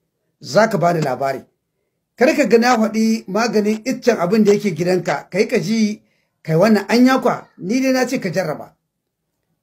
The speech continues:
In dai kana da wannan ciwo na hawan jini, ka jarraba.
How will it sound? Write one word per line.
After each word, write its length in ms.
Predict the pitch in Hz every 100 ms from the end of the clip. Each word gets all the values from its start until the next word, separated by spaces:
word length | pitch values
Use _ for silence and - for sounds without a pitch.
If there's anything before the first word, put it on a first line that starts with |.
| _ -
In 180 | 277
dai 160 | 254 262
kana 220 | 269 254
da 100 | 202
wannan 260 | 202 208 175
ciwo 240 | 196 190
na 80 | 170
hawan 200 | 165 170
jini, 220 | 160 160
ka 100 | 160
jarraba. 520 | 170 220 185 143 127